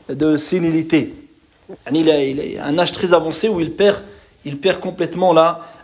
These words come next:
la, la raison. <clears throat> وهذا هو، يعني، ال-, ال-,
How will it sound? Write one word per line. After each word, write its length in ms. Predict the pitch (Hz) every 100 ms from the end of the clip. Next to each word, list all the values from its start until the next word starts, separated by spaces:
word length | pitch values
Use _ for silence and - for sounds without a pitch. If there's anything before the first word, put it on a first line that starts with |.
| -
la, 300 | 135 156 156
la 140 | 151
raison. 380 | 151 151 147 117 - - - - - - -
<clears throat> 20 | 294 269 170 - - - _ _ _ _ _ - - - _
وهذا 360 | 185 247 311 269
هو، 280 | 226 277
يعني، 420 | 269 220 220 254 254 - - _ _ _ _ _
ال-, 280 | 190 214 196 185 170 165 156 156 151 - - - - - - -
ال-, 380 | 151 151 -